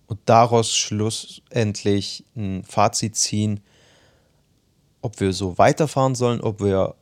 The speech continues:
es lieber wie damals machen sollten oder vielleicht einen neuen Weg einschlagen. Das ist eigentlich der Sinn und Zweck davon. Dadurch, dass ich Videograf bin, habe ich sehr viele verschiedene Menschen vor der Kamera gehabt, von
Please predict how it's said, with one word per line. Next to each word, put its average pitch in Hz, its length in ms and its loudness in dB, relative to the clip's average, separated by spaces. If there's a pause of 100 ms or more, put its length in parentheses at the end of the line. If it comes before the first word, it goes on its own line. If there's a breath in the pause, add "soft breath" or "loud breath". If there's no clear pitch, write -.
(160)
es - 340 -6 (200)
lieber 98 500 -2
wie 95 160 -10
damals 131 460 0
machen 120 240 -4
sollten 113 420 -2
oder 104 260 -6
vielleicht 95 280 -6
einen 98 80 -6
neuen 110 280 4
Weg 92 240 -2
einschlagen. - 560 -10
Das 113 200 0
ist 107 100 -4
eigentlich 104 320 0
der 101 120 -2
Sinn 107 180 0
und 98 120 -2
Zweck - 240 -6
davon. 101 400 -6 (1400 soft breath)
Dadurch, 120 300 4
dass 117 200 0
ich 98 140 -6
Videograf 101 560 -2
bin, 110 380 -4 (180)
habe 104 220 -6
ich - 260 -10
sehr 110 420 -6
viele 101 680 -2 (420)
verschiedene 113 600 0
Menschen 95 460 -4
vor - 180 -2
der 98 100 0
Kamera 95 380 -2
gehabt, 92 420 -6
von 113 540 -4